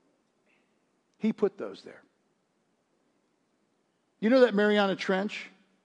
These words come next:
that's seven miles deep? Do you know who knows what's under there?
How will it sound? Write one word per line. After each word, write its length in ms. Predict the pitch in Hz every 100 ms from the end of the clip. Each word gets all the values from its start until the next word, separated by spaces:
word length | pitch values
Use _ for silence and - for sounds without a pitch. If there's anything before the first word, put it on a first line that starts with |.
| -
that's 200 | 170 -
seven 280 | 214 202 202
miles 340 | 190 180 160
deep? 240 | 147 185 -
Do 640 | _ _ _ - - -
you 40 | 233
know 160 | 294
who 120 | 226
knows 240 | 208 196 185
what's 140 | 170
under 180 | 160 175
there? 240 | 185 196